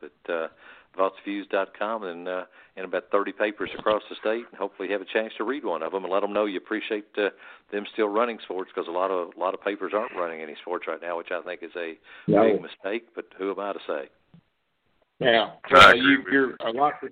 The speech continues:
Speaker 2: say. You, you're a big voice in it. And Larry and I, I hope to see you soon at a tournament. I hope,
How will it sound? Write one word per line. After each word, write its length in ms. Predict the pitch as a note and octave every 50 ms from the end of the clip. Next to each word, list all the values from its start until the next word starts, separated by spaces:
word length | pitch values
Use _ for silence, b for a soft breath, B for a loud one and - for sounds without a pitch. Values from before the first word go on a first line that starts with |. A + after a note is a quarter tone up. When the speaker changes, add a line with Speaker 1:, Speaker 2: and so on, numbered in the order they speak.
| - -
Speaker 2:
say. 140 | A#2 A2 A2
You, 300 | G#2+ A2+ B2 B2+ A#2+ - -
you're 200 | B2 A#2+ A#2+ A#2
a 20 |
big 260 | A#2 A#2 C3 C3 A#2+ A2+
voice 260 | A#2 A#2 A2+ G#2+ - -
in 160 | - - - -
it. 80 | - - b b b b b b b b b _
And 100 | G#2 A2+
Larry 240 | B2 C3 C3+ C3+ B2+
and 80 | A#2 A#2+
I, 120 | A#2+ A#2+ A#2+
I 80 | -
hope 300 | A#2+ A#2+ B2+ C3 B2+ - -
to 60 | A#2 - -
see 80 | C3+
you 160 | C3+ B2+ B2 A#2 - -
soon 180 | B2+ B2+ B2+ A#2+
at 140 | A#2 A2
a 40 | A2 A2
tournament. 500 | - - B2 A#2+ A#2+ A2+ A2 A#2 - A2
I 60 | G#2+
hope, 220 | A#2 A#2+ A#2 -